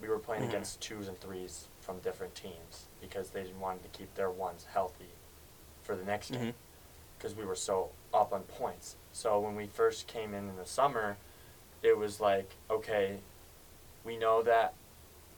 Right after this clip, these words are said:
Speaker 1: we have the capability of scoring high points and being a good team. It's just a matter of how our team wants to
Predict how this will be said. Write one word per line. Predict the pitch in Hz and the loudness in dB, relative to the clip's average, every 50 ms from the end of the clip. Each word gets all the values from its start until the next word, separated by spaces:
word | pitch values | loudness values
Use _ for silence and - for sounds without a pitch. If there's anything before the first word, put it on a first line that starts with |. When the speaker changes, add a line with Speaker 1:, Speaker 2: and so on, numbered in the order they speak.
| - | -12
Speaker 1:
we | - 113 110 | -8 -2 4
have | 113 113 107 101 | 6 6 6 4
the | 107 104 | 0 -6
capability | - - 113 107 - - 98 107 101 101 98 104 101 101 | -4 -2 -4 -2 0 0 2 2 2 2 0 -2 -2 -2
of | 98 98 98 - - - - - - - - - - - - - - - - - - - | 0 -2 -2 -4 -10 -18 -20 -20 -20 -20 -20 -20 -20 -20 -20 -20 -20 -20 -20 -18 -14 -10
scoring | - - - - 120 113 113 107 98 | -8 -8 -2 0 2 2 2 0 -2
high | - 101 104 104 101 | 0 2 2 2 2
points | - - - 107 101 98 95 95 - | 0 -4 -4 -4 -2 -4 -4 -8 -10
and | - 101 95 95 - - - - - - - - - - - - | -10 -10 -12 -12 -14 -16 -20 -20 -20 -20 -20 -20 -20 -18 -10 -8
being | 120 113 110 110 107 104 101 101 101 - - - | -6 -4 -4 -4 -6 -8 -8 -10 -12 -10 -6 -6
a | 92 | -4
good | 95 - 107 104 101 - | 0 0 0 0 0 -6
team. | - 135 139 131 107 98 95 95 - - - - - - - - - - - - - - - - - | -8 -6 -6 -6 -6 -6 -8 -12 -14 -18 -20 -20 -20 -20 -20 -20 -20 -20 -20 -20 -20 -20 -20 -6 4
It's | - 113 113 - - | 4 4 4 4 0
just | 113 113 104 - - - - - - - | -2 -2 -2 -2 -8 -10 -16 -14 -6 -6
a | 113 | -4
matter | 110 107 101 104 101 104 107 95 | 0 2 2 4 4 4 2 2
of | 95 95 92 - | 2 2 0 -2
how | - - 107 104 101 98 95 92 92 - - - - - - - - - - - - - - - - - - - - | -4 2 4 6 8 8 6 4 2 -4 -12 -20 -20 -20 -20 -20 -20 -20 -20 -20 -20 -20 -20 -20 -20 -20 -14 -4 2
our | 104 107 104 | 2 2 2
team | 101 - - 117 107 101 101 98 | 2 -4 -8 -8 -6 -6 -4 -2
wants | 98 95 92 - - - | -2 -2 -2 -4 -8 -8
to | - | -8